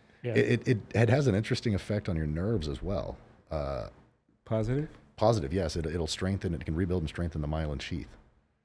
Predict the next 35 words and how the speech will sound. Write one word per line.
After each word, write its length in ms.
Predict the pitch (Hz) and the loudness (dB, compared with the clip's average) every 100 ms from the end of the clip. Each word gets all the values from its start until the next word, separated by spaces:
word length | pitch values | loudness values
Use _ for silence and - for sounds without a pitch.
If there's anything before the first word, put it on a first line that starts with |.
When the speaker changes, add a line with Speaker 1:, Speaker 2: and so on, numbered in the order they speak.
| _ _ _ _ | _ _ _ _
Speaker 1:
Hmm. 220 | 135 139 92 90 _ 73 | -8 -6 -8 -14 _ -8
Speaker 3:
on 80 | |
your 100 | 67 | -6
nerves. 300 | 65 55 50 | -6 -8 -10
So, 240 | - 50 - - - - | -10 -10 -10 -14 -20 -18
you 60 | |
know. 120 | - - - - _ _ _ _ - _ _ _ - | -12 -12 -14 -20 _ _ _ _ -20 _ _ _ -4
Speaker 1:
Hmm. 160 | 160 98 - _ _ _ _ _ _ 113 | -4 -4 -10 _ _ _ _ _ _ -6
Wow. 300 | 123 135 95 - _ _ _ _ - | -4 -4 -8 -14 _ _ _ _ -16
That's 140 | - | -8
a 40 | 107 | -4
lot. 380 | 107 135 104 | -4 -4 -2
Speaker 3:
Yeah, 280 | 95 95 85 80 | 0 2 0 -2
and 160 | 107 147 | -4 -2
there's 100 | 156 | -2
some, 120 | 147 | 0
there's 120 | 123 | 0
some 80 | 160 | 0
cool 140 | 147 107 | 0 0
stuff 260 | - 76 | 0 -4
there. 120 | - 76 | -2 -2
Speaker 1:
Yeah. 40 | |
Speaker 3:
But 100 | 82 - - - - - | -2 -6 -18 -20 -16 0
so, 160 | 135 | 4
I 40 | 131 | 6
mean, 140 | 127 | 6
you've 140 | 123 | 6
got 280 | 113 104 101 | 4 4 4
N 120 | 110 | 2
A 100 | 113 | 2
C, 320 | 110 - 101 92 | 2 0 2 2
you've 180 | 87 80 | 0 -2
got 180 | 78 - | -6 -2
Tudka, 540 | 92 87 - 85 76 | 0 0 -2 -2 -2
astragalus, 1040 | 76 - 78 73 80 78 76 73 71 - | -4 -4 -2 0 -2 -2 -4 -4 -6 -8